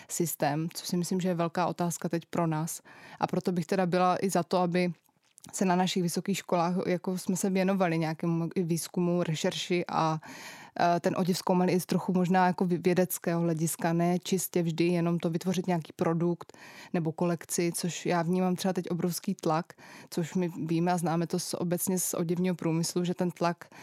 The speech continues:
na ty tvůrce, kteří musí vlastně zastávat celou řadu rolí a ten tlak je neúprosný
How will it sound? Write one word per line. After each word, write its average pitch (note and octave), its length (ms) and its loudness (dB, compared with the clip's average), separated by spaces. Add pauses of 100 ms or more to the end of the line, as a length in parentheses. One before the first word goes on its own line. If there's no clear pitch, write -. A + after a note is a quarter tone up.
(180)
na F3 80 -2
ty F3 100 -4
tvůrce, F3 580 0
kteří F3 280 -2
musí E3+ 300 0
vlastně F3 380 -2
zastávat F3 480 0 (100)
celou F#3 280 0
řadu F3+ 280 0
rolí E3+ 500 0 (540)
a E3+ 320 2 (160)
ten F3 360 0
tlak F3+ 340 -4
je F#3 100 2
neúprosný F3+ 760 0